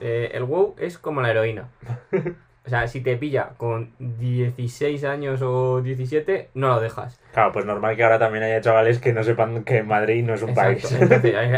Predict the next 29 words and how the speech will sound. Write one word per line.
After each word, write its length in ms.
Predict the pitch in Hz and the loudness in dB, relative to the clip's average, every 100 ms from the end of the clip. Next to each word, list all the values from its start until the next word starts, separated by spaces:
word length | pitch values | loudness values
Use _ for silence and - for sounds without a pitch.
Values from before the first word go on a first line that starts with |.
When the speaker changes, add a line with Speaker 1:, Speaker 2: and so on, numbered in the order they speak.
| 117 | 0
Speaker 1:
ahora 160 | 135 | 0
es 100 | 139 | 0
el 120 | 131 | 0
lol. 180 | 113 101 - - 123 | -2 -4 -8 -18 -10
Pero 160 | 127 123 | -2 0
yo 120 | 123 | 0
llegaba 360 | 156 165 180 190 | -2 -2 -2 -4
a 60 | |
casa 300 | 180 196 - - _ _ _ _ _ | -6 -8 -10 -16 _ _ _ _ _
y 240 | 135 131 120 | -10 -8 -4
yo 120 | 151 | -2
llegaba 320 | 156 151 127 | 0 0 -2
el 80 | 113 | -4
viernes 500 | 131 139 117 104 - | -4 -4 -4 -8 -10
a 60 | 123 | -8
las 160 | 110 117 | -8 -6
dos 160 | 127 | -8
y 40 | 147 | -8
media, 320 | 147 160 185 - | -10 -10 -14 -14
comía, 420 | - 113 131 190 262 _ | -8 -6 -6 -8 -10 _
Speaker 2:
Ujú. 340 | 120 107 113 135 | -10 -8 -6 -6
Speaker 1:
eh, 220 | 127 120 113 | -4 -4 -4
me 100 | 117 | -6
ponía 220 | 123 151 | -6 -4
a 100 | 147 | -6
hablar 280 | 147 151 113 | -6 -6 -8
con 380 | - 110 110 - | -10 -10 -10 -12
mis 200 | 120 117 | -8 -6
amigos 460 | 107 131 127 101 120 | -6 -6 -8 -10 -12